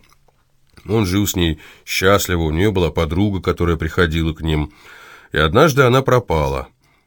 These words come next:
А потом он встретил ее на какой-то станции, она была с мужем. Она мужа куда-то отослала и сказала ему: «Я всю жизнь любила вас». Он смотрит на нее и вдруг понимает, что все эти годы он тоже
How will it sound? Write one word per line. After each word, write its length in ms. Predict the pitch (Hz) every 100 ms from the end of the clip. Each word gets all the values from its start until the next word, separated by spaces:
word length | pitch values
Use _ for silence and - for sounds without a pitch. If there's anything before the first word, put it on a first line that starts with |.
| -
А 80 | -
потом 340 | 80 147 165
он 100 | 151
встретил 560 | 120 - 143 127 117 107
ее 400 | 98 95 98 95
на 120 | 90
какой-то 360 | 90 131 135
станции, 580 | 113 - 95 87 80 85
она 240 | 80 87 120
была 220 | 107 107
с 140 | -
мужем. 540 | 95 98 98 87 82 73 _ - - - _ -
Она 400 | 67 101 127 - _ _
мужа 500 | - 95 123 117 95
куда-то 600 | 87 90 98 101 92 90
отослала 600 | 85 92 85 - 127 135
и 80 | 101
сказала 520 | 90 - 113 117 95
ему: 400 | 82 78 76 69 - _ _ _
«Я 180 | - 92
всю 220 | 87 104
жизнь 360 | 92 127 107 98
любила 400 | 95 90 104 101
вас». 420 | 87 76 65 - _ _ _ _ _
Он 200 | 90 87
смотрит 480 | - 120 151 95 90
на 60 |
нее 260 | 82 85 85
и 40 |
вдруг 280 | 78 104 107
понимает, 500 | - 101 117 113 82
что 240 | - - 80
все 300 | - 104 98
эти 160 | 87
годы 320 | 87 131 127
он 200 | 98 87
тоже 440 | 78 131 127 92